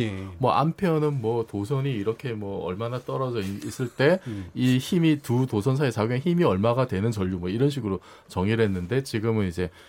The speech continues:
Speaker 2: 그 전기 전하-, 전자가 가지고 있는 기본 저-, 전기 전하량.
Speaker 1: 예, 전하량.
Speaker 2: 뭐, 예,
Speaker 1: 음.
Speaker 2: 그게 또 이제 그 자연 상수입니다.
Speaker 1: 음.
Speaker 2: 그거 기준으로 바뀌게 되고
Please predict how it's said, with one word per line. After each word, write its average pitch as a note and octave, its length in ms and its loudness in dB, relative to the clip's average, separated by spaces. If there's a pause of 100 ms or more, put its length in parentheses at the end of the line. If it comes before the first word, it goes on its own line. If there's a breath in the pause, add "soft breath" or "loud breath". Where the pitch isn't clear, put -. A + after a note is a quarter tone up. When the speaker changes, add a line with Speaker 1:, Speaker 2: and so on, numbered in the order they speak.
(220 loud breath)
Speaker 2:
그 F#2+ 240 -2
전기 A#2 500 2
전하-, A2+ 540 4 (140)
전자가 D3+ 480 4
가지고 C#3 360 2
있는 G#2+ 140 0
기본 C3 340 2
저-, F#2+ 200 -4
전기 G2 320 -2
전하량. D#2+ 580 -4
Speaker 1:
예, G2 160 -6
전하량. G2 360 -8
Speaker 2:
뭐, F2+ 200 0
예, F#2 100 0
Speaker 1:
음. F2+ 120 -6
Speaker 2:
그게 A#2 240 4
또 B2+ 120 -4
이제 F#2+ 200 -4 (160)
그 F2+ 340 -8
자연 A#2 300 0
상수입니다. A#2+ 680 -2
Speaker 1:
음. G2 260 -4
Speaker 2:
그거 A2 180 4
기준으로 A2 460 0
바뀌게 G2 480 -4
되고 F#2 360 -2